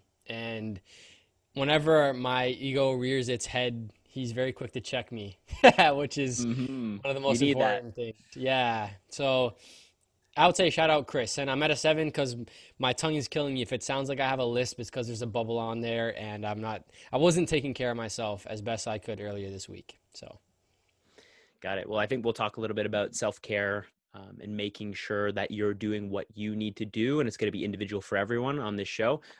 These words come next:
Speaker 2: Uh, 'cause I know that as a, an entrepreneur, as someone that's growing a business, as someone that has, uh,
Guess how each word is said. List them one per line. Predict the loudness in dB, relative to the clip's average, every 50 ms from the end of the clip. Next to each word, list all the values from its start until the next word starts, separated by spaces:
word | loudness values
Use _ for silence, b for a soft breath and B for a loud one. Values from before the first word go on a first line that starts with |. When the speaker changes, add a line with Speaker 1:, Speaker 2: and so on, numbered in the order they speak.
| B
Speaker 2:
Uh, | -4 -4 -4
'cause | -2 -2
I | 0 0
know | 2 2 2
that | 2 2 0 0 B B B B B _ _
as | 2 4 4 4 4 2 0 -2 -6 -8 -6
a, | -4 -2 0 0 0 0
an | -2 -2
entrepreneur, | -4 -4 -6 -8 -8 -4 -2 0 2 4 4 4 4
as | 4 2 0
someone | -2 -6 -6 -6 -6
that's | -8 -10 -8
growing | -8 -8 -6 -6 -8
a | -10
business, | -4 0 0 0 2 2 0 0 -2 -2 -4
as | -8 -8
someone | -6 -6 -6 -6
that | -8 -8
has, | -6 -6 -6 -6 -6 -8 -14 B B B B B
uh, | -20 -18 -18 -18